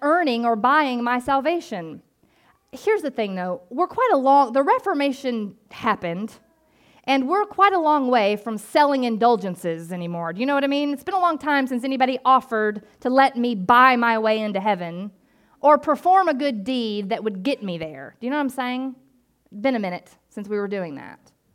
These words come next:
So I think we're safe to perhaps reconsider what, in fact, it is that we are called necessarily to do. Because salt that doesn't do what it's meant to be,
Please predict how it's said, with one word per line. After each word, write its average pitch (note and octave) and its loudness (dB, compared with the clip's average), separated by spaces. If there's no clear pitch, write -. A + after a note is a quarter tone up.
So - -2
I C4+ 2
think F4 -4
we're C#4+ -4
safe - -4
to C4+ -6
perhaps C#4+ 0
reconsider B3 -6
what, D4+ 4
in G4+ -4
fact, - -4
it B3 -6
is C#4+ 4
that B3+ -4
we B3+ -2
are B3 0
called C#4+ 4
necessarily A#3 0
to - -12
do. A3 -2
Because A#3 -4
salt D#4+ 0
that G3 -8
doesn't B3 0
do E4+ -2
what F4+ -2
it's - -6
meant A3 -4
to G#3 -10
be, G#3+ -4